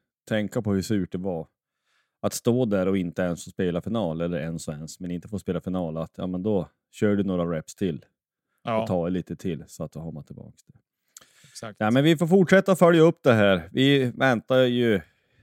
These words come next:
Speaker 1: som sagt hela tiden på att det ska, eh, dyka en spelare, men det är ju ingen panik. Och nu tar jag det här bara från, på volley här. När dök jänkarna upp i fjol? Alltså Poole, Schilke och Fortier.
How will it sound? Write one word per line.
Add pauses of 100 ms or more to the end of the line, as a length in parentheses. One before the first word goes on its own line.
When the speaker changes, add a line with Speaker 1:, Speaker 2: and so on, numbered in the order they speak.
Speaker 1:
som
sagt
hela
tiden
på
att
det
ska, (420)
eh,
dyka
en
spelare,
men
det
är
ju
ingen
panik.
Och
nu
tar
jag
det
här
bara
från,
på
volley
här.
När
dök (100)
jänkarna
upp
i
fjol? (760)
Alltså
Poole,
Schilke
och
Fortier.